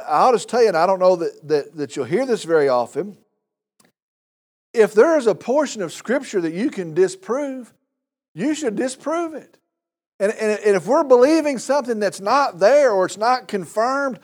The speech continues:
or it's not validated in Scripture, we ought not believe it. And so it's not that we're gonna put blinders on and say, "Well,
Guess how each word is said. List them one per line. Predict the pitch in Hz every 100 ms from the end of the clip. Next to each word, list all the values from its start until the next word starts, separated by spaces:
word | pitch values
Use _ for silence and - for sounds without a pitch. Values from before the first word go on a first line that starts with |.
| - _ -
or | 208
it's | 190
not | 185 240 247
validated | 180 240 240 240 233
in | 202
Scripture, | - - 285 285 226 262 - _ _ _ -
we | 226 311
ought | 269 254
not | 254 262 254
believe | 254 294 320
it. | 151 - _ _ -
And | 196 185
so | 262 220
it's | 202 196 180 214
not | 254 311
that | 277
we're | 214
gonna | 220 214
put | 214 160
blinders | 143 160 220 294 277 202 156
on | 160
and | 170
say, | 165
"Well, | 127 135 214